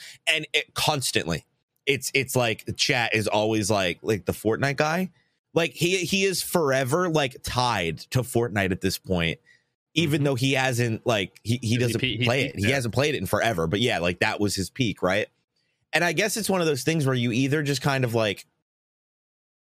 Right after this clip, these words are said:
Speaker 1: accept it and just kinda, like, own whatever you decide to do next. I, I don't know.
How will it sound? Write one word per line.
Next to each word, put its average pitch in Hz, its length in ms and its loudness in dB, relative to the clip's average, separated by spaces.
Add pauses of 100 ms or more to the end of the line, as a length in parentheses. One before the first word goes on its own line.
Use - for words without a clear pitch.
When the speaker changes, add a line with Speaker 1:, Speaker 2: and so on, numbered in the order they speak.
(120)
Speaker 1:
accept 131 420 0
it 156 200 -2 (400)
and 120 140 2
just 117 200 -2
kinda, 117 260 2
like, 101 300 0 (240)
own 117 440 2
whatever 104 380 2
you 98 160 2
decide 90 460 0
to 95 80 0
do 87 180 0
next. 85 580 -2 (1400)
I, 110 280 2
I - 20 2
don't 131 120 0
know. 135 220 -2